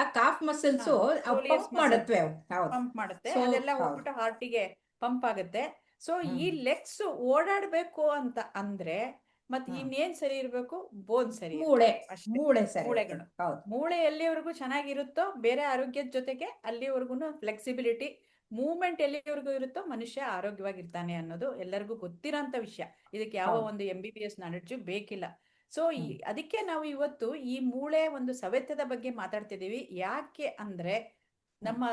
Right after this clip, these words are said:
Speaker 2: ದೇಶದಲ್ಲಿ one in three women after fifty years ಈ
Speaker 1: ಹ್ಮ್.
Speaker 2: ಮೂಳೆ ಸವೆತದ ಒಂದು ಕಾಯಿಲೆಗೆ osteoporosis ಅಂತ ಇಂಗ್ಲಿಷ್ ನಲ್ಲಿ ಇದಕ್ಕೆ ಒಳಗಾಗ್ತಾ ಇದ್ದಾರೆ.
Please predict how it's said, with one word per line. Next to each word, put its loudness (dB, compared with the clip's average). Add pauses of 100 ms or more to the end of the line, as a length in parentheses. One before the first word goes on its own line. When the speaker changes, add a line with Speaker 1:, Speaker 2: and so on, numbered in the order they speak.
(100)
Speaker 2:
ದೇಶದಲ್ಲಿ 0
one -2
in -2
three -8
women -4
after -8
fifty -8
years -4 (380)
ಈ -6
Speaker 1:
ಹ್ಮ್. -4
Speaker 2:
ಮೂಳೆ 0
ಸವೆತದ -2 (180)
ಒಂದು -10
ಕಾಯಿಲೆಗೆ -2
osteoporosis -6
ಅಂತ -14
ಇಂಗ್ಲಿಷ್ -10
ನಲ್ಲಿ -8 (300)
ಇದಕ್ಕೆ -4
ಒಳಗಾಗ್ತಾ 0
ಇದ್ದಾರೆ. -4